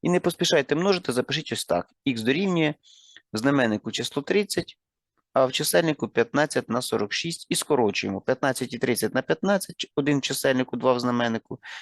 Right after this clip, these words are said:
сорок шість і два на два, один в знаменнику, двадцять три в чисельнику.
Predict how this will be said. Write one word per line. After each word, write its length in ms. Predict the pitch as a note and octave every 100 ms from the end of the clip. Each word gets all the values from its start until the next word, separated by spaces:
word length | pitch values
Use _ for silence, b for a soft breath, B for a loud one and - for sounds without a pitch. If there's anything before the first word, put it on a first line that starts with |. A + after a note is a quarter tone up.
| B
сорок 280 | - C#3 C3+
шість 280 | - C3 B2+
і 60 |
два 220 | B2 C#3
на 100 | B2+
два, 320 | C3 D#3 F#3 -
один 280 | C3 C3 B2+
в 20 |
знаменнику, 640 | A#2 B2 D#3+ E3 D3+ C#3+ B2
двадцять 440 | A#2 C#3+ D#3+ -
три 160 | G2 A#2+
в 40 |
чисельнику. 560 | - - F#2 - -